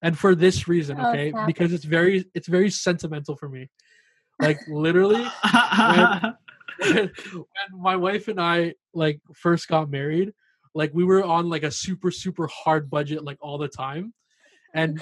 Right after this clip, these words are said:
Speaker 2: <laughs>
Speaker 1: A and W
Speaker 3: <laughs>
Speaker 1: always had the coupons on deck. Like, literally, like, you can go on their website anytime, and they always got the coupon. So we would always get, like, uh, a two can dine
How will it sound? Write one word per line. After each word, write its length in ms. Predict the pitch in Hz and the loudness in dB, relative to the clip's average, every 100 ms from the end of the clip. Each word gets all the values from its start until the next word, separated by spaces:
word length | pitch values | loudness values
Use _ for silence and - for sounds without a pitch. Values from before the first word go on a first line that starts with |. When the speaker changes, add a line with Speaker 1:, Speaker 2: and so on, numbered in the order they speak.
| - | -6
Speaker 2:
<laughs> 80 | 170 | 2
Speaker 1:
A 140 | 196 | 2
and 100 | 208 | 4
W 320 | 202 180 202 262 | 2 2 2 4
Speaker 3:
<laughs> 40 | 208 | 6
Speaker 1:
always 420 | 185 196 190 - | 6 8 6 2
had 240 | 175 175 | -2 0
the 80 | 170 | 0
coupons 480 | - 202 180 175 165 | 0 0 2 0 2
on 160 | 156 | -2
deck. 240 | 151 139 131 160 | -2 -4 -6 -2
Like, 260 | 165 170 | -2 2
literally, 560 | 185 196 214 220 226 220 _ _ _ - | 4 6 6 4 2 -4 _ _ _ -4
like, 240 | 165 160 160 - - | -2 -2 -6 -16 -8
you 180 | 190 180 | -2 0
can 140 | 220 | 0
go 100 | 180 | 0
on 100 | 196 | 0
their 100 | 190 | 2
website 360 | 156 160 - 175 | 0 -2 -2 -2
anytime, 480 | 156 165 - 151 160 | -2 -4 -2 -2 -2
and 80 | 156 | -2
they 100 | 160 - | -4 2
always 360 | 165 175 165 | 4 6 4
got 160 | 151 147 | 2 -4
the 60 | 147 | -4
coupon. 440 | 170 147 139 139 | -4 -6 -8 -12
So 140 | - 165 | -4 0
we 100 | 175 | 2
would 80 | |
always 320 | 156 160 180 156 | 2 2 2 2
get, 160 | 160 | -2
like, 260 | 147 143 139 _ _ _ _ - | -2 -4 -8 _ _ _ _ -10
uh, 260 | 147 143 143 | -6 -6 -6
a 60 | 139 | -6
two 200 | - 175 | -4 -2
can 180 | 170 | -2
dine 480 | 151 147 151 151 147 | 0 0 2 -2 -6